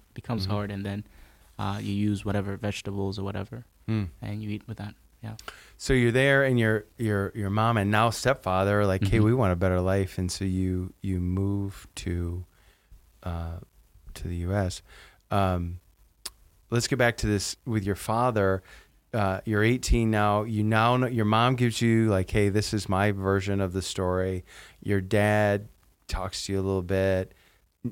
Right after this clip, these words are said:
Speaker 2: Are you now in, like, weekly periodic conversations with your father, or,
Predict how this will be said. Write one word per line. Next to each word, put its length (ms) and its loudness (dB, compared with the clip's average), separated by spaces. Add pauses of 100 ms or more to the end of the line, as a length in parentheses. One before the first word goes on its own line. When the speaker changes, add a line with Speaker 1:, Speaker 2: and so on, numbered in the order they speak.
(800)
Speaker 2:
Are 120 2
you 220 6
now 320 6
in, 220 4
like, 280 4 (480)
weekly 1120 6
periodic 640 4
conversations 800 2
with 160 2
your 180 4
father, 460 2
or, 200 4